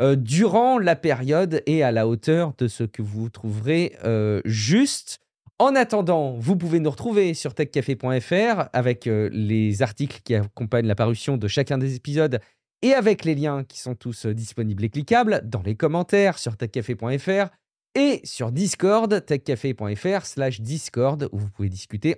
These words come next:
entre vous et avec nous. Je vous invite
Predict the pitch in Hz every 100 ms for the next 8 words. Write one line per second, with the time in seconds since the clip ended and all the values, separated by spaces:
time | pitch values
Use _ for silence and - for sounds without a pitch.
0 | - 196 - 143 165 226 180 180 170 170
1 | 165 - _ _ - 175 202 233 240 220
2 | -